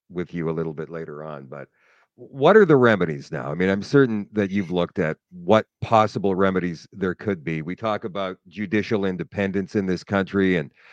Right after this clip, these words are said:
uh, we talked off the air a bit about Justin Trudeau trying to tamper with the S N C Lavalin case a few years ago, Jody Wilson, Raybould, and all that. You got in hot water for that. You're not supposed to do that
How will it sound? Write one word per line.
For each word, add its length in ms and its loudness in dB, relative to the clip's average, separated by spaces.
uh, 160 2
we 120 0
talked 300 2
off 200 4
the 180 0
air 140 4
a 40 -2
bit 160 2
about 240 -2
Justin 360 -4
Trudeau 420 -2
trying 220 -4
to 80 -6
tamper 440 -2
with 160 -6
the 140 -4
S 200 -4
N 120 -4
C 140 -6
Lavalin 580 0
case 300 -4
a 40 -14
few 200 -6
years 300 -2
ago, 200 -2
Jody 280 -2
Wilson, 340 -4
Raybould, 400 -2
and 100 -6
all 140 -2
that. 160 -2
You 80 -8
got 160 -2
in 80 -8
hot 180 2
water 260 4
for 120 -2
that. 160 -4
You're 100 -6
not 200 -2
supposed 360 -4
to 60 -10
do 180 2
that 220 2